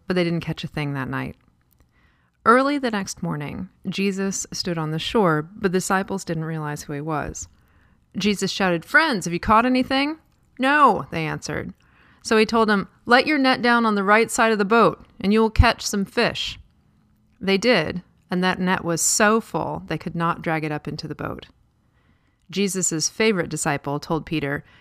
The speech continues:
"It's the Lord." When Simon heard that it was the Lord, he put on the clothes he had taken off while he was working. Then he jumped into the water. The boat was only a hundred yards from shore. So the other disciples stayed in the boat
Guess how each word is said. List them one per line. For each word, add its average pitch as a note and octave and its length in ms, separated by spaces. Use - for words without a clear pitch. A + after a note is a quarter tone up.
"It's - 220
the - 100
Lord." C4+ 520
When F#3 220
Simon G3+ 400
heard F#3+ 320
that E3+ 100
it E3 60
was E3+ 140
the F3 100
Lord, E3+ 340
he F#3 120
put G#3 200
on G#3+ 160
the A3+ 80
clothes D#3+ 440
he E3+ 80
had D#3 120
taken D#3+ 240
off D#3+ 220
while D#3 140
he D#3 60
was D#3 160
working. D#3 460
Then F#3+ 140
he E3+ 100
jumped F3+ 340
into F3+ 220
the D#3 100
water. - 380
The F3 80
boat E3 220
was D#3+ 160
only E3+ 440
a - 60
hundred D#3 300
yards - 220
from - 160
shore. - 400
So E3 400
the F3+ 100
other F3 200
disciples D#3 640
stayed F#3 280
in F3+ 80
the E3+ 60
boat C#3 380